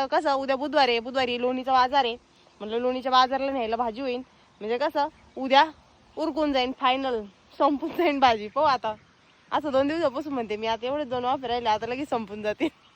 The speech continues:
मग पावसाने काय आवरत नाही काम. बघू आता, उघडलाय, दिली सात तर, हम्म, वाटत आहे का तिथवर असा उपटून झाला पाहिजे. वातावरण बघून वाटत नाही आहे, इकडून आलंय भरून सारं आभाळ.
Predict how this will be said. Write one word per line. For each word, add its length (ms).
मग 100
पावसाने 480
काय 120
आवरत 300
नाही 100
काम. 260
बघू 100
आता, 220
उघडलाय, 500
दिली 220
सात 200
तर, 200
हम्म, 400
वाटत 300
आहे 100
का 100
तिथवर 340
असा 200
उपटून 360
झाला 240
पाहिजे. 340
वातावरण 500
बघून 180
वाटत 300
नाही 180
आहे, 80
इकडून 260
आलंय 240
भरून 260
सारं 220
आभाळ. 280